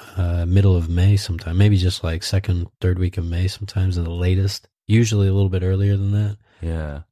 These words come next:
Speaker 1: Yeah, so is this the best time to visit Japan? Uh, what do you say, Ben?
Speaker 2: I, uh, I think definitely no. I think it's the worst time to travel around Japan, especially just because everyone is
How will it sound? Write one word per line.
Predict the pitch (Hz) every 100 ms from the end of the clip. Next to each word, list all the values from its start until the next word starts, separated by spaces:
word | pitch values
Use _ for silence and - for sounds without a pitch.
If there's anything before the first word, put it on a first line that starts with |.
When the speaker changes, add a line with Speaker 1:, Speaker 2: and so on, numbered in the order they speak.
| _ _ _ -
Speaker 1:
Yeah, | 98
so | 80 107 117
is | 120
this | 123 107
the | 104
best | 107 101 -
time | 104 101 98 95
to | 98
visit | 87 95 95 87
Japan? | - - 95 92 85 76 _ _ _ _ _ _ _
Uh, | 95 90 82 82
what | 92
do | 90
you |
say, | 80 82
Ben? | 80 78 80
Speaker 2:
I, | 90 92 92 92
uh, | 87 85 78
I | 82 90
think | - 80 73 -
definitely | 92 82 - 85 78 78
no. | 78 78 78 76 69 65 73 _ _ _ -
I |
think | 80 80
it's | 78
the | - 78
worst | 82 87 85 80 -
time | - 76 73 73
to | -
travel | - - 87 82 78
around | 73 76 78 71
Japan, | - 71 71
especially | 73 - 73 - - 65 -
just | 78 -
because | 71 - 71 69 _ _ _ _ _ _ -
everyone | 85 78 82 78 78 73
is | 71 69 - -